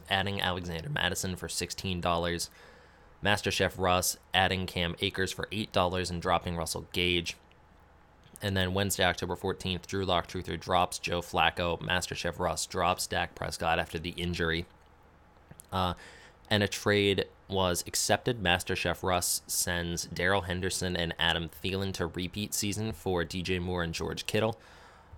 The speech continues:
Uh, I believe more in, I believe we go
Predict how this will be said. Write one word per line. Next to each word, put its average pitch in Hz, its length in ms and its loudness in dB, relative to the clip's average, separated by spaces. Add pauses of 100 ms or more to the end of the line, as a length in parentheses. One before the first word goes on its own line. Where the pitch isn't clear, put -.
(100)
Uh, 85 340 2 (960)
I 110 60 0
believe 104 340 0
more 95 160 2
in, 90 80 2 (200)
I 90 200 4
believe 98 320 0
we 101 60 0
go 87 480 2